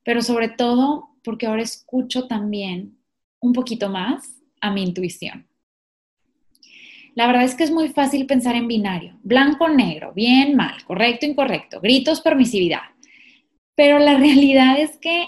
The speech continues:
en la crianza muy poquitas cosas son así de tajantes. En medio de todo eso hay una escala de grises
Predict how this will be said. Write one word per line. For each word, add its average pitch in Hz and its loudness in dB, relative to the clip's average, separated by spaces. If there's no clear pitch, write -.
en 269 6
la 262 6
crianza 254 2
muy 330 -2
poquitas 269 -6
cosas 262 -2
son 269 0
así 285 0
de 294 0
tajantes. 269 -6
En 294 2
medio 339 2
de 349 -2
todo 269 0
eso 262 -4
hay 254 0
una 302 -2
escala 277 -6
de 285 -2
grises 269 -6